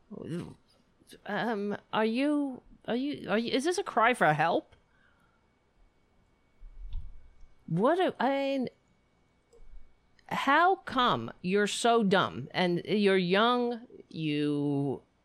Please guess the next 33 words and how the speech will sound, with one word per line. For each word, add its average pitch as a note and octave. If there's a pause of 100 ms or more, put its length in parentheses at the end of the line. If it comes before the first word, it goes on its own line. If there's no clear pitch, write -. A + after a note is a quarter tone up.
(140)
clearly A#3 (560)
go F#3
online G#3
and E3
he F#3
f-, - (240)
pours B3+
himself A#3
down G#3+
a G3
Q B3
hole. C#3 (3000)
And F#3
everything's A#3
a F#3
false G3+
flag. G#3+ (120)
What A3 (160)
c-, - (140)
I E4+
mean, D#4+
we're A4
trying F#4
to D4+
get B3
through C#4
the A3
day. F3
Who D4+
the D4+
hell F#3+
has F#3+
time G3+